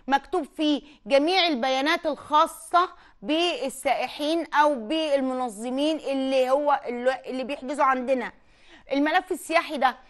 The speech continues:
أثناء عمل البرنامج السياحي بنجد إن هو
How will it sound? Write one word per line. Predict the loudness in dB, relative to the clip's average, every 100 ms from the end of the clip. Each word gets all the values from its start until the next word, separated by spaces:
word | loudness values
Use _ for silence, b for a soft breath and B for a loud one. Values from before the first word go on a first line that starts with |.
| b b -20 _
أثناء | -2 -2 0 2 2
عمل | 2 4 4 4
البرنامج | 2 0 -2 -2 -2 -4
السياحي | -8 0 2 2 0 -6 B B
بنجد | -2 2 2 2 -2
إن | -2
هو | 0 4 4 8